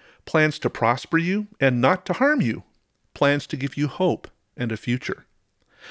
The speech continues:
Or how about Psalm thirty-seven twenty-three and twenty-four? That one says, "The Lord directs the steps of the godly.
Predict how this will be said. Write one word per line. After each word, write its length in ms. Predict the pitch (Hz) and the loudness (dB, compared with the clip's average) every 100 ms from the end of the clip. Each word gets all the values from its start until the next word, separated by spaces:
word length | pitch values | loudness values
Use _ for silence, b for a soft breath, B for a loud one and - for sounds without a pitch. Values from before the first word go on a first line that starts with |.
| B B | B B
Or 80 | 180 | 0
how 220 | - 285 | 2 4
about 260 | 277 202 - | 4 2 0
Psalm 380 | - 160 160 | 0 0 0
thirty-seven 680 | 151 160 147 139 139 127 127 | 0 0 0 0 0 0 -4
twenty-three 500 | - 135 127 - 113 | -4 -2 -2 -2 -4
and 120 | 104 | -4
twenty-four? 640 | - 113 101 - 120 - - B B B B | -4 -4 -4 -2 0 0 -6 B B B B
That 180 | 135 208 | 2 4
one 140 | 214 135 | 4 2
says, 380 | - 113 110 | 2 2 0
"The 120 | - 117 | -4 -2
Lord 340 | 123 143 127 | 0 0 0
directs 480 | - 113 151 - - | -2 0 0 -2 -6
the 140 | - | -4
steps 420 | 127 - 127 - | -4 2 0 2
of 120 | 127 104 | -4 -2
the 80 | |
godly. 540 | 101 113 107 92 98 | 2 2 2 0 -10